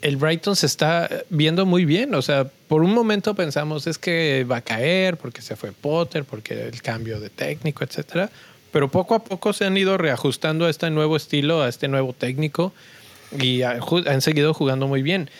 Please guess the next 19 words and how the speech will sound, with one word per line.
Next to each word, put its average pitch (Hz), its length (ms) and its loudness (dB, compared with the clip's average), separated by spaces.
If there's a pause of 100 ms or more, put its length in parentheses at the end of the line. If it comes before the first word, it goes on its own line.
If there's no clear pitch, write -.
(260)
Y, 190 340 0 (600)
pues, 127 320 -2 (100)
históricamente 147 680 -2
nosotros 147 420 -2
pensábamos 135 580 -2
en 135 100 -4
Trossard 143 400 -2
como 120 280 -4
en 110 240 -10
el 104 320 -8
jugador 123 640 0 (140)
emblemático 123 840 0
de 127 120 -2
ese - 140 -4
equipo, 147 500 -2 (380)
que 139 120 2
si 123 160 2
va 123 280 2
a, 110 720 -2